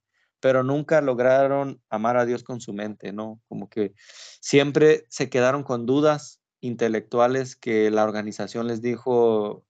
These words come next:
"No preguntes eso, no, eh, acepta lo que yo te digo". Pero ya como ex testigo de Jehová, ¿crees que hoy en día estarías dispuesto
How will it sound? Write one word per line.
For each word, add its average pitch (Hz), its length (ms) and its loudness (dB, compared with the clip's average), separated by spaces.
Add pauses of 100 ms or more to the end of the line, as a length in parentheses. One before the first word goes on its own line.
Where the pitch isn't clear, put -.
(220)
"No 131 200 0
preguntes 139 480 -2
eso, 139 400 -6 (240)
no, 131 340 -6 (580)
eh, 120 400 -4
acepta 123 400 0
lo 131 120 0
que 127 100 -8
yo 123 140 -4
te 123 120 -4
digo". 123 440 -2 (720)
Pero 127 640 2 (920)
ya 139 320 0
como 147 360 0
ex 127 180 -2
testigo 143 400 -4
de 143 140 0
Jehová, 127 520 0 (540)
¿crees 131 360 0
que 156 100 -2
hoy 147 160 4
en 139 160 -2
día 143 200 2
estarías 123 400 -6
dispuesto 135 800 -6